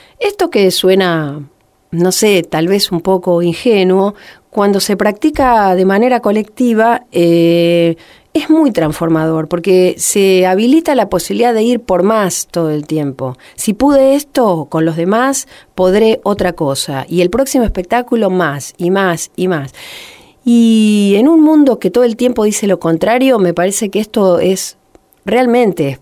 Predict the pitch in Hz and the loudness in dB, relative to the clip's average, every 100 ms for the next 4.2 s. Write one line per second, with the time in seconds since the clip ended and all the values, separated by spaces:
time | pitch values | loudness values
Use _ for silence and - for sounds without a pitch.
0 | _ 147 - - 151 - 180 170 165 165 | _ -10 -8 -10 -8 -2 0 0 0 -2
1 | 160 156 185 202 - 147 120 117 - _ | -2 -2 -2 -2 -4 -10 -10 -12 -16 _
2 | _ - - - - 226 294 302 302 262 | _ -20 -20 -20 -4 0 0 0 -2 0
3 | 226 226 277 285 269 247 254 277 269 269 | 0 2 4 4 4 2 2 0 0 0
4 | 277 | 0